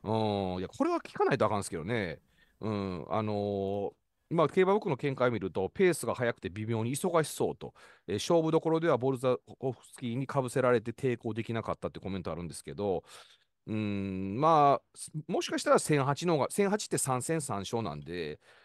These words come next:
千八の方がいい、その忙しそうというところから千八の方がいいんかなとはちょっと思いますけども、いや、でも言っても一年四ヶ月ぶりの前走のリゲルステークス見たらやっぱちょっと負けすぎは負けすぎですよね。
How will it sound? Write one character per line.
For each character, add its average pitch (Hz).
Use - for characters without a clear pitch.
千 220
八 208
の 294
方 240
が -
い -
い、 247
そ 185
の 151
忙 294
し -
そ 294
う 214
と 139
い -
う -
と 135
こ 123
ろ 120
か 120
ら 110
千 156
八 143
の 190
方 151
が 117
い 135
い -
ん 175
か 165
な 254
と -
は 139
ち -
ょ 151
っ -
と 104
思 98
い -
ま 85
す -
け 82
ど 80
も、 87
い 117
や、 120
で 170
も 339
言 220
っ -
て -
も 147
一 170
年 190
四 123
ヶ 120
月 123
ぶ 131
り 127
の 127
前 175
走 147
の 104
リ 127
ゲ 139
ル 135
ス -
テ 123
ー -
ク -
ス -
見 107
た 104
ら 95
や 101
っ -
ぱ -
ち -
ょ -
っ -
と 90
負 110
け 107
す -
ぎ 101
は 92
負 98
け 90
す -
ぎ 90
で 85
す -
よ -
ね。 107